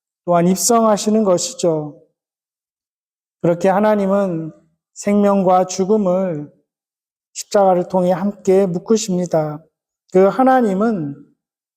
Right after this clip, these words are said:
우리의 모든 것, 기쁨과 슬픔, 성공과 실패, 강함과 약함을 그 십자가 밑에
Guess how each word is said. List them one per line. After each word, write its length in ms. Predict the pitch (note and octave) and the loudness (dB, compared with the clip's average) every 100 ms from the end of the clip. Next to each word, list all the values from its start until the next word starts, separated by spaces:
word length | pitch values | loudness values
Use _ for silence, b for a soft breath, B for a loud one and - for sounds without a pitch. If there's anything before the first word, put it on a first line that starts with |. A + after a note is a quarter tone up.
| _ _ | _ _
우리의 220 | G3 G#3+ | 2 2
모든 500 | F#3+ G3 A3+ B3+ C4 | 2 2 2 2 0
것, 320 | A3 F3+ D#3+ - - - _ _ _ _ _ _ _ | 2 2 0 -6 -18 -20 _ _ _ _ _ _ _
기쁨과 500 | G#3+ A3 G#3+ G3+ G3 | -2 0 2 2 0
슬픔, 800 | A3+ B3+ - G3 E3 D3+ D3+ - _ _ | 0 -2 -2 -2 -2 -6 -10 -18 _ _
성공과 540 | - G#3 G3 G3 F#3 F3+ | -4 0 2 2 2 0
실패, 680 | - A3+ - F3+ D#3 D3+ - _ _ _ _ _ _ | -2 -6 -2 0 0 -4 -12 _ _ _ _ _ _
강함과 600 | - F#3 F#3+ F#3+ F3+ F3+ | -2 0 2 2 2 2
약함을 840 | D#3 - - G3 F3+ F#3 F#3 C#3+ - _ _ _ _ _ _ _ _ _ | 0 -2 -2 0 0 -2 -4 -8 -12 _ _ _ _ _ _ _ _ _
그 80 | F#3+ | -4
십자가 400 | - - A#3+ A#3 | -2 0 2 2
밑에 720 | G#3 G#3 G#3 G3 D#3+ D#3 | -2 0 0 2 -2 -6